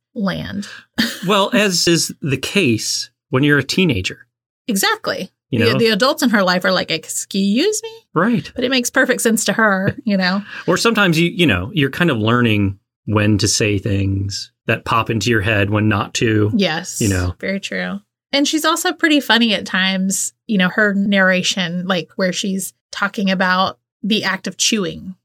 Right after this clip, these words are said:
Speaker 1: and
Speaker 2: Right.
Speaker 1: things like that, you know, things that you just think about on your own. It's not something you really talk about.
Speaker 2: <laughs>
Speaker 1: But,
Speaker 2: Right, exactly.
Speaker 1: but when you're hearing it from Angela's perspective, you're like, "It's true.
Speaker 2: Yeah.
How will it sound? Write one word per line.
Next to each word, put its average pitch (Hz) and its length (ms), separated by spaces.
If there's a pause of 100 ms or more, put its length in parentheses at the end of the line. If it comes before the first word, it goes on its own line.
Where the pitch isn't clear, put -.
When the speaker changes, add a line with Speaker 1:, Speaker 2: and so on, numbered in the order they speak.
(120)
Speaker 1:
and 208 100
Speaker 2:
Right. 180 40
Speaker 1:
things 185 220
like 156 200
that, 175 300
you 190 140
know, 170 140
things 240 240
that 233 160
you 185 440
just - 280
think 202 160
about 165 400 (300)
on 214 100
your 190 140
own. 180 200
It's 175 180
not 190 140
something 185 300
you 175 100
really 175 220
talk - 300
about. - 320
Speaker 2:
<laughs> - 40
Speaker 1:
But, 202 160
Speaker 2:
Right, 147 140
exactly. 113 640 (160)
Speaker 1:
but 208 100
when 208 140
you're 208 100
hearing 226 240
it 196 100
from 190 140
Angela's 185 380
perspective, 180 600
you're 170 140
like, 160 400 (280)
"It's - 160
true. 214 520
Speaker 2:
Yeah. 143 200